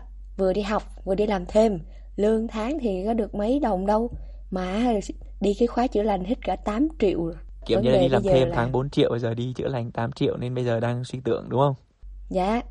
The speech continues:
Speaker 1: đó là thầy biết cái thỉnh nguyện của con là gì không?
Speaker 2: Đừng có nói nhá, tôi đây là thầy giáo nghèo nhá, không nhá. Này.
Speaker 1: Vậy thì, ờ, không có nhiều thì có ít, thầy cho con mượn ít tiền đi thầy. Chứ không lẽ giờ thầy có thể cam lòng nhìn thấy học trò của thầy
Speaker 2: À,
Speaker 1: đau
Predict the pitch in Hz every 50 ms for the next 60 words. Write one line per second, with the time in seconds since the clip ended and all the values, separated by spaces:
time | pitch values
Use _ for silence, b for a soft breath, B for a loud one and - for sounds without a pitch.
0 | - - - 233 254 254 226 - 208 196 185 202 277 - 285 277 - 214 208 262
1 | 262 208 175 185 196 - - 220 226 226 208 190 190 190 185 208 226 240 233 -
2 | - - - - - - - _ _ _ _ _ _ _ _ _ _ _ - 190
3 | 190 196 202 220 226 220 220 220 233 240 233 - 220 214 220 226 208 220 220 226
4 | 226 214 202 - 190 185 175 175 175 208 226 214 202 202 185 185 190 220 220 -
5 | 214 220 220 226 254 262 220 147 - b b b b _ - 226 208 160 - -
6 | - _ _ _ - - - 202 - - - 220 208 202 196 196 202 202 196 196
7 | 196 196 190 - - - 240 233 233 240 269 285 269 254 214 196 208 190 - -
8 | 262 302 320 - - - 190 175 - 202 196 - 214 202 196 196 175 - 220 240
9 | - - 220 202 190 175 190 208 220 196 180 B B B B B B - 330 330
10 | 294 240 233 180 190 262 - 220 196 180 - 202 196 170 - - - 262 277 -
11 | 170 170 - 226 214 220 226 220 214 190 180 180 175 180 170 170 202 240 269 302
12 | 247 196 - - 202 190 175 170 185 196 - 220 208 180 170 - - - 233 233
13 | 226 226 214 220